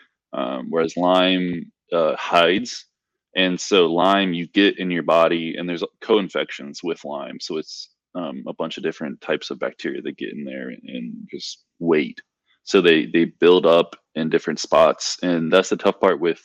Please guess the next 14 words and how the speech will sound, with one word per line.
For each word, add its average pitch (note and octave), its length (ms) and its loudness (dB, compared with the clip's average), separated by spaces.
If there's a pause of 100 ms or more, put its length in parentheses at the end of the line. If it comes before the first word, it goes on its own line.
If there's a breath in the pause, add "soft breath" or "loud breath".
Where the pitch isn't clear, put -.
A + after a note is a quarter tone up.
um, D2+ 380 -6
treating A3 380 0
Lyme, E2+ 400 0 (840)
especially G#2+ 300 2
with E2+ 60 -4
my D#2+ 60 -4
sister. D3 320 0
Like, F2+ 120 0
she - 160 2
was A2+ 200 2
sick - 200 2
for G2+ 80 -6
two - 200 -2
years F2+ 500 -2